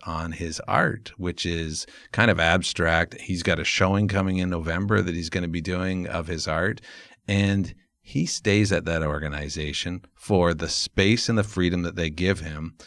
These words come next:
but they allow him to feed his soul with the things that he loves. It might be a side business. Some people I know have side business that feed their soul, and, and, and the gratefulness that they feel for organization allows that flexibility. So I love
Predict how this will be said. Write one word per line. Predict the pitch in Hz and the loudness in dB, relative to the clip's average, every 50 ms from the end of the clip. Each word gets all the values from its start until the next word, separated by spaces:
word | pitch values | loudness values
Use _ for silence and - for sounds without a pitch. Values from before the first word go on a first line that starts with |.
| - - _ - | -20 -10 _ -4
but | 110 113 | -2 2
they | - 117 123 | 2 2 4
allow | 127 127 107 107 107 120 113 | 4 6 6 6 8 6 6
him | 101 107 104 98 | 6 4 2 2
to | 95 92 | 0 -2
feed | - - - - - 120 123 135 143 | -6 -10 -6 -2 0 2 2 2 2
his | 139 147 156 147 | 4 4 2 2
soul | - - - 113 104 98 90 80 73 76 85 110 139 156 - - - _ _ _ | 0 2 4 6 6 6 6 4 0 0 0 0 0 -2 -4 -8 -20 _ _ _
with | - 104 104 - | -2 -2 0 2
the | 101 95 | 2 2
things | 92 - - 107 110 120 117 113 | 2 2 2 4 4 4 4 4
that | 113 107 90 | 4 4 4
he | 95 104 104 | 4 4 4
loves. | 95 92 90 92 90 85 78 80 85 98 104 - | 4 4 4 6 6 4 4 2 -2 -4 -4 -4
It | - | -2
might | 107 110 123 170 208 202 | -2 0 2 2 2 2
be | 170 117 | 0 0
a | 90 85 | 0 0
side | - - - 82 82 85 107 123 | -2 -2 0 2 2 2 2 2
business. | 147 160 139 131 - 147 147 139 123 | 0 0 -2 -2 0 -2 -2 -2 -2
Some | - - 101 107 110 | -2 -2 -2 -2 0
people | 110 120 120 - 107 107 | 2 0 0 2 2 2
I | 107 104 | 2 4
know | 104 98 98 95 92 | 4 2 2 2 2
have | 90 92 85 - | 0 -2 -2 -2
side | - - - - - 98 107 107 | -4 -2 -2 0 0 0 2 2
business | 113 113 113 107 127 120 101 101 - | 2 2 2 2 0 -2 -2 0 0
that | 98 87 - - | -2 -2 -2 -4
feed | - - 104 107 117 110 | -2 0 2 2 2 2
their | 104 95 90 | 2 0 0
soul, | - - 104 92 92 95 98 107 123 120 - - - - - - - - _ - - | 0 0 0 2 2 2 2 2 0 -2 -4 -12 -20 -20 -20 -20 -20 -14 _ -2 0
and, | 98 95 95 95 - - | 2 2 2 2 0 0
and, | 101 95 92 92 92 90 87 82 - - _ _ - | -2 -2 0 0 -2 -2 -4 -6 -8 -14 _ _ -4
and | 101 101 98 | 0 2 2
the | 98 95 | 2 2
gratefulness | - 95 85 - - - - - - 110 98 92 85 78 - - | 0 -4 -4 -2 -2 -2 -2 -2 -2 0 0 0 0 -2 -2 -4
that | - 87 - - | -4 -6 -6 -6
they | - 85 | -6 -8
feel | 80 - - 90 85 76 | -6 -4 -4 -4 -4 -4
for | - - 78 | -4 -4 -4
organization | 78 78 80 78 78 78 76 78 80 76 - - - | -4 -4 -4 -6 -6 -6 -8 -8 -8 -6 -6 -6 -4
allows | 82 80 78 - | -4 -4 -4 -4
that | - - - | -6 -6 -4
flexibility. | - 87 82 - - - 87 90 90 | -2 -4 -2 -2 -2 -2 0 0 0
So | 87 - 107 107 | 0 2 4 4
I | 127 170 | 4 4
love | 226 233 160 131 151 156 135 101 92 104 | 4 4 4 4 6 6 6 6 4 2